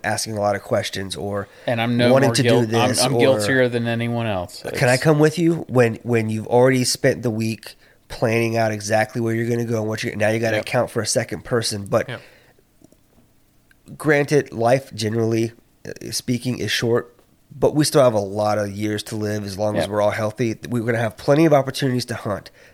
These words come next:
Speaker 1: That one hunt that someone asks to go on might be the thing that changes their life and gives them a new perspective. And again, as, as I said, that's one more person on our side when it comes to fighting for the,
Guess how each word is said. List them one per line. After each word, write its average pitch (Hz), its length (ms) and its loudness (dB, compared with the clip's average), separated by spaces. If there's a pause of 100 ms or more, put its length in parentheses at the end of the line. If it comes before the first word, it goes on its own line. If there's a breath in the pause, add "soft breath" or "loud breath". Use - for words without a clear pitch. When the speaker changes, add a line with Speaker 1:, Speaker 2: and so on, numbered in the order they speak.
Speaker 1:
That 131 180 4
one 139 240 4
hunt 127 240 2
that - 80 -12
someone 113 320 -2
asks 104 320 -4
to 117 100 -6
go 104 200 -4
on 113 220 -2 (340 soft breath)
might 143 160 4
be 185 100 2
the 160 100 6
thing 147 160 0
that 120 120 -2
changes 117 400 -2
their 104 180 -2
life 101 340 2
and 104 160 -8
gives 110 160 -4
them 117 120 -2
a 104 60 -2
new 113 140 -2
perspective. 110 720 -4 (500 soft breath)
And 113 140 -2
again, 110 460 2
as, 104 220 -2
as 117 220 0
I 123 100 4
said, 113 260 0
that's 95 180 -6
one 110 220 -2
more 165 180 4
person 127 540 0 (420 soft breath)
on 104 180 2
our 104 180 2
side 117 360 2
when 110 140 -2
it - 120 -8
comes 110 280 -2
to 101 320 -4
fighting 107 480 -2
for 110 320 -4
the, 98 460 -10